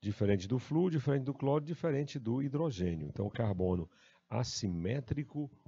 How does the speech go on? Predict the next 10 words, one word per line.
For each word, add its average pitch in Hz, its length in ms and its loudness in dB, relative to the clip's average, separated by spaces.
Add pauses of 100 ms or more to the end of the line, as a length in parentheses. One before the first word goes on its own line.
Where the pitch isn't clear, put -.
ou 117 160 0
quiral 85 600 2 (520)
é - 60 -2
o 78 60 0
carbono 98 500 2
que 113 100 -2
apresenta 104 600 4
aí 98 200 0 (520)
quatro 123 580 0
ligantes 110 800 0